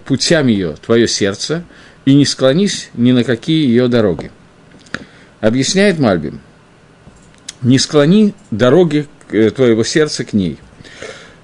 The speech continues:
Дорога — это дорога рабим. Это дорога, Мальбим всегда, как только появляется слово «дерих», «орех», «натив»,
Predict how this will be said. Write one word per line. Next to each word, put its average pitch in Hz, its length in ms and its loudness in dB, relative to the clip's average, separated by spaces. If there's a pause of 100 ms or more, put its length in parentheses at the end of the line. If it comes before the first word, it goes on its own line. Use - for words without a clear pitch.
(360)
Дорога — 196 440 2 (120)
это 147 240 0
дорога 156 360 2
рабим. 90 340 0
Это 104 180 -6
дорога, 156 640 0
Мальбим 135 320 0
всегда, 120 560 -2 (140)
как - 180 -4
только 120 260 0
появляется 110 520 0
слово 95 280 -4
«дерих», 131 440 2
«орех», 127 280 2
«натив», 101 480 -4